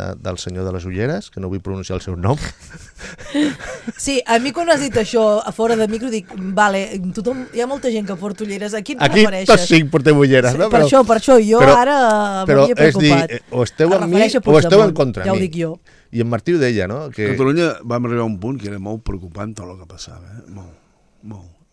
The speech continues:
Speaker 3: Jo
Speaker 1: Per
Speaker 3: estava
Speaker 1: això t'he dit que, que era
Speaker 3: realment preocupat, preocupat, preocupat, eh?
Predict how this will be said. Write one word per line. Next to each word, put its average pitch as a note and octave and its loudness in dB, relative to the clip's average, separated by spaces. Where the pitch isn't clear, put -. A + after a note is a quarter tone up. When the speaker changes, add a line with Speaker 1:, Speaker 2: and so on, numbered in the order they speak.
Speaker 3:
Jo A2 -6
Speaker 1:
Per A2+ -10
Speaker 3:
estava B2 -6
Speaker 1:
això C#3+ 2
t'he E3 -2
dit D#3+ -2
que, G2+ -4
que A#2 -4
era A#2 2
Speaker 3:
realment B2+ -4
preocupat, G#2+ -8
preocupat, F#2+ -16
preocupat, E2 -20
eh? G2+ -20